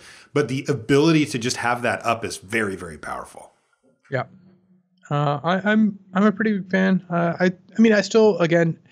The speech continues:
Speaker 2: I'm not going nuts over these cards 'cause five mana is a lot, and if they, like, have a cheap trick and just they wasted your turn, it's, you actually do
Speaker 1: Oh,
Speaker 2: fall
Speaker 1: that
Speaker 2: pretty
Speaker 1: is
Speaker 2: far
Speaker 1: true.
Speaker 2: behind.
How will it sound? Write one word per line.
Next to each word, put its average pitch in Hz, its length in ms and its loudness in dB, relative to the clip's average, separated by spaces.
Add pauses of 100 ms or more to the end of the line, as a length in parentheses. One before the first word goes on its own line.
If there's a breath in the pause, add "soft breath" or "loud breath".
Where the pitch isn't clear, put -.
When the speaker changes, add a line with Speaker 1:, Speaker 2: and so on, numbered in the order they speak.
(420 soft breath)
Speaker 2:
I'm 165 120 0
not 170 180 0
going 160 200 2
nuts 143 200 -2
over 143 140 -4
these 135 140 -4
cards 143 220 -2
'cause 131 120 -10
five 135 240 -2
mana 139 180 0
is 135 140 0
a 127 80 0
lot, 131 200 2
and 135 80 -2
if 131 120 -4
they, 135 160 0
like, 135 180 2
have 143 220 -2
a 127 40 0
cheap - 340 -6
trick - 300 -2
and 123 160 0
just 127 140 -10 (260)
they 127 80 -4
wasted 131 360 -4
your 123 80 0
turn, 147 440 -4
it's, - 240 -12 (300)
you 135 220 2
actually 127 280 -4
do - 360 -8
Speaker 1:
Oh, 117 180 0
Speaker 2:
fall 135 120 2
Speaker 1:
that - 80 -4
Speaker 2:
pretty 156 100 2
Speaker 1:
is - 80 -2
Speaker 2:
far 160 140 0
Speaker 1:
true. 156 100 -12
Speaker 2:
behind. 165 300 -2